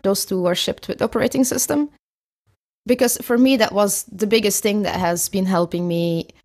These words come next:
trying to understand how to make anything from websites to charts accessible, understanding how people can navigate it,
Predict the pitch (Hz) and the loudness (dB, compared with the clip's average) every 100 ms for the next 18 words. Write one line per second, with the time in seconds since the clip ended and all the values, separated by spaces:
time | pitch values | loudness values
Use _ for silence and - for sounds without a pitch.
0 | _ _ _ - 214 208 214 202 190 196 | _ _ _ 2 2 2 2 2 2 2
1 | 196 190 185 196 175 165 160 - 185 180 | 4 4 2 2 0 -2 0 0 0 0
2 | 175 175 175 160 - 151 165 - 180 - | -2 -2 0 -2 0 -2 -2 -4 -2 2
3 | 180 175 - - 180 196 190 - 190 185 | 2 2 -4 -4 -2 0 2 2 0 0
4 | - 180 175 185 170 170 170 - _ _ | 0 0 0 0 0 -2 -4 -8 _ _
5 | _ _ - 190 185 196 - 175 175 185 | _ _ 2 4 4 -2 -6 -6 -2 0
6 | 165 170 156 147 - - - | 0 0 -4 -6 -8 -10 -10